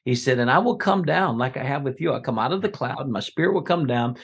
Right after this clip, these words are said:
and I will put my spirit on them." And I think this is one of our big setbacks in church ministry, is so often we put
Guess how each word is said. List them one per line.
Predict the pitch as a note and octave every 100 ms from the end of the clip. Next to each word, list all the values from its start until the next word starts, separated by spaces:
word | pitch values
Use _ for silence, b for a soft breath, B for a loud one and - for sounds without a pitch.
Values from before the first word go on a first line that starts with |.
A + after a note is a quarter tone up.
| B G#2+
and | B2
I | F3
will | A3
put | G3+ F#3 C3
my | C3+ C#3+ A3+
spirit | B3+ - C#3 G#2 F#2 F2+ -
on | B2 A2+ G2+
them." | G#2 G2+
And | B2+
I | C3
think | D3
this | D3
is | D3+
one | C#3 D3
of | C#3
our | B2+
big | C#3+ D#3
setbacks | - D#3+ E3 B2+ A#2 - - B B _
in | B2+ B2
church | A#2+ E3+ D#3 A#2
ministry, | D3+ G#3+ B2+ A#2
is | A#2
so | C#3+
often | D3 C3 A#2+
we | D3
put | D#3+ D3